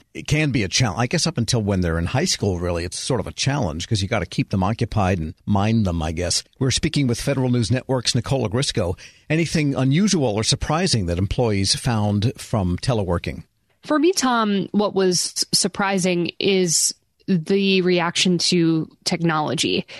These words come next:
Speaker 2: You know, I think many respondents say that they found there were some technology issues. They mentioned slow internet at home or trouble with the virtual private network at their agency.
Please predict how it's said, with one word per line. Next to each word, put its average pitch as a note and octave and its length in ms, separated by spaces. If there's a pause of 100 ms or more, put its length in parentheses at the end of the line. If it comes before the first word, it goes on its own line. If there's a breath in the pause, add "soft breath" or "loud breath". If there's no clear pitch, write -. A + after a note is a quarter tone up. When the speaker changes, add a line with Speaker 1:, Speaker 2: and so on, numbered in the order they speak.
(280 loud breath)
Speaker 2:
You A3 140
know, G#3 80
I G#3 100
think A3+ 160
many G#3 460
respondents G3 640
say F3+ 280
that F3 200
they F3 100
found F3 640
there F#3 180
were E3+ 160
some F#3+ 360
technology G3 800
issues. G3 500
They F3 100
mentioned E3+ 540
slow F#3 260
internet E3 340
at D3+ 120
home C#4+ 420
or G3 80
trouble F3+ 320
with E3+ 160
the F3 60
virtual D#3+ 400
private G#3 420
network G3+ 400
at F3 80
their C#3 160
agency. G#3+ 760